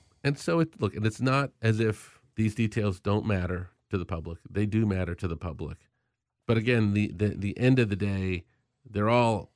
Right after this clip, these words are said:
different ways of accomplishing the same thing. And furthermore, to your point, the Senate and the House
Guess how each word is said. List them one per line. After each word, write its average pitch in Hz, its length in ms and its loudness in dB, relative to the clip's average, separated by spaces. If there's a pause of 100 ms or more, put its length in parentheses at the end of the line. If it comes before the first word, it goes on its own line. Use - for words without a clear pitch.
different 101 280 -2
ways 98 200 -2
of 82 260 -4
accomplishing 87 640 -6
the 76 60 -6
same 87 260 -6
thing. 85 380 -8 (540)
And 98 220 2
furthermore, 117 420 6
to 101 100 -6
your 95 180 0
point, 92 420 -2 (460)
the 98 160 0
Senate 107 400 0
and 95 120 -4
the 101 80 -6
House 98 500 -4